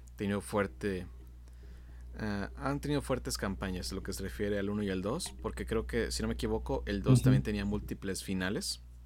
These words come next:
Speaker 1: Sí decayó mucho con el tercero, el Black Ops tres y el Black Ops cuatro, que solo fue en li-,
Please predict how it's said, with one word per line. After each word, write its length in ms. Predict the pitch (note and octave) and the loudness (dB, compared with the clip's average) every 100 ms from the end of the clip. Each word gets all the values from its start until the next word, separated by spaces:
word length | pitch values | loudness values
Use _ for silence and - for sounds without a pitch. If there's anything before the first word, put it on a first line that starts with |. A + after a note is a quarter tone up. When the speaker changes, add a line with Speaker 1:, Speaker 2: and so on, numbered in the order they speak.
| - - - - - - - - - | -16 -16 -16 -16 -16 -16 -16 -16 -10
Speaker 1:
Sí 200 | - A#2+ | -2 4
decayó 380 | A#2+ A#2+ A2+ A#2 | 6 8 8 8
mucho 540 | A#2 A#2+ - B2+ A2+ | 6 6 6 4 4
con 320 | - G2+ G2 | 2 0 2
el 200 | F#2+ F#2 | 0 -2
tercero, 720 | - G2+ G2 - A2+ B2 - - - | 2 2 2 2 2 0 -4 -8 -6
el 220 | G2 F#2+ | -4 -2
Black 180 | G2 F#2+ | -4 -4
Ops 140 | - | -2
tres 240 | G2+ G2 | -2 0
y 40 | G2+ | 0
el 60 | F#2 | 0
Black 200 | G2 G#2 | -2 -2
Ops 140 | - | -4
cuatro, 340 | - G2+ G#2+ | -2 -2 -4
que 100 | - | -4
solo 220 | G#2 F#2+ F#2 | -2 -2 -2
fue 500 | - G2 F#2 F2+ E2 - - - - - | -2 0 0 0 -4 -12 -16 -16 -16 -6
en 180 | F#2+ F#2 | -4 -2
li-, 200 | G2 | -2